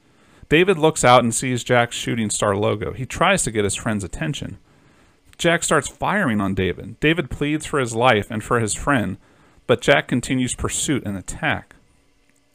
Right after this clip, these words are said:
Soon, Jack hits David and the German plane goes into a tailspin. David is, for all intents and purposes, dead. His plane crashes into a house in the French countryside. Jack cheers for his heroics. Allied soldiers pull the body out of the wreckage.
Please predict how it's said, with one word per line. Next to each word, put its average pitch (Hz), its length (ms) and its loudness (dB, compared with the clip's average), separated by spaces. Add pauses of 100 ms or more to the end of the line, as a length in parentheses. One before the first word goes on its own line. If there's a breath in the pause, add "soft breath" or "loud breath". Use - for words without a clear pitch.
(180)
Soon, 190 380 0
Jack 131 280 2
hits - 260 -4
David 110 260 2
and 107 100 -4
the 101 60 -6
German 135 320 -2
plane 117 260 -4
goes 107 160 -2
into 101 200 -6
a 90 40 -8
tailspin. - 600 -6 (640 soft breath)
David 170 280 6
is, 127 220 4
for 120 140 0
all 135 120 2
intents 143 360 -4
and 135 100 -6
purposes, 101 500 -2 (160)
dead. 113 380 -4 (540 soft breath)
His - 140 2
plane 214 220 0
crashes 156 460 6
into 131 220 0
a 127 40 2
house 107 300 -2
in 107 60 -4
the 104 60 -4
French - 280 -4
countryside. - 760 -8 (680 soft breath)
Jack 139 420 2
cheers 156 560 0
for - 220 -4
his 101 220 -2
heroics. - 840 -4
Allied 165 360 4
soldiers 127 380 0
pull - 140 -4
the 107 80 0
body 101 320 2
out 98 120 2
of 95 40 -8
the 104 80 -6
wreckage. 101 560 -4